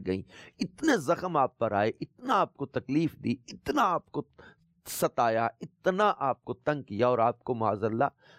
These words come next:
اذیت دے دے کر انہوں نے زخمی کیا۔ آپ کہیں تھک کے بیٹھ جاتے تو اٹھا اٹھا کے دوڑاتے، مارتے، اس قدر اذیت دی، پتھر مار مار کے آپ کو لہو لہان کر دیا۔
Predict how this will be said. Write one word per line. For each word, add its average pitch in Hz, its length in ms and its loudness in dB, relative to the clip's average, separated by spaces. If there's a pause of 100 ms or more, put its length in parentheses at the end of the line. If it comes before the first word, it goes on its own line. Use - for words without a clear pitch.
(140)
اذیت 139 520 0
دے 123 120 2
دے 104 200 0
کر 113 180 0
انہوں 107 180 -2
نے 113 100 0
زخمی 131 440 -2
کیا۔ 95 360 0 (280)
آپ 113 180 -2
کہیں 139 160 -2
تھک - 260 -10
کے 139 80 2
بیٹھ 117 340 2
جاتے 107 420 -4
تو 123 140 -2
اٹھا 120 300 0
اٹھا 113 340 -2
کے 135 220 -2 (680)
دوڑاتے، 120 680 0
مارتے، 117 720 -2 (460)
اس - 240 0 (140)
قدر 294 280 2
اذیت 131 420 0
دی، 85 280 -8 (720)
پتھر 151 340 0
مار 117 240 0
مار 107 200 -4
کے 110 160 -2
آپ 110 140 0
کو 123 100 -2
لہو 139 220 2
لہان 123 380 0
کر - 180 -10
دیا۔ - 280 -16